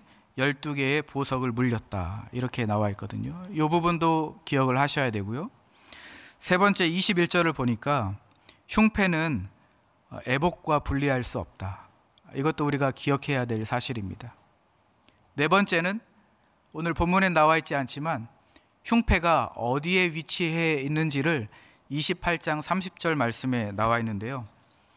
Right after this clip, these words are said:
이 흉패는 대제사장의 이 가슴 부분에 위치해 있습니다. 이게 네 번째 우리가 알아야 할 사실입니다. 그리고 다섯 번째는 흉패 안에 우림과 둠밈이 있다.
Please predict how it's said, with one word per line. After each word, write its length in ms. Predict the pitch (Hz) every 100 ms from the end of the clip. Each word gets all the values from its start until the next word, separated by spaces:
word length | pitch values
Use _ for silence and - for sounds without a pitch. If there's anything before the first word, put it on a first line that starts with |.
| - - _ 139
이 60 |
흉패는 640 | 147 214 - 196 185 180 156
대제사장의 960 | 139 139 151 - 139 139 139 135 135 110
이 60 |
가슴 400 | 110 - 120 175
부분에 480 | 151 131 127 160 202 _ _ _ _
위치해 600 | 135 135 - 143 135 117
있습니다. 480 | 104 104 113 98 104 - - _ _ _ _ _ _ _ _ _ _ -
이게 120 | 156
네 140 | 151
번째 320 | 165 220 214 196
우리가 320 | 170 151 117
알아야 280 | 120 123 117
할 120 | 107
사실입니다. 680 | 120 117 120 95 90 127 123 _ _ _
그리고 220 | - 131
다섯 300 | 120 123 175
번째는 500 | 175 165 156 156 214 - _ _ _ _
흉패 460 | - 214 - 208 180
안에 420 | 123 131 175 214 _ _ _
우림과 720 | 143 151 175 165 147 151 190 - _ -
둠밈이 500 | - 160 160 175 156
있다. 440 | 120 - 95 95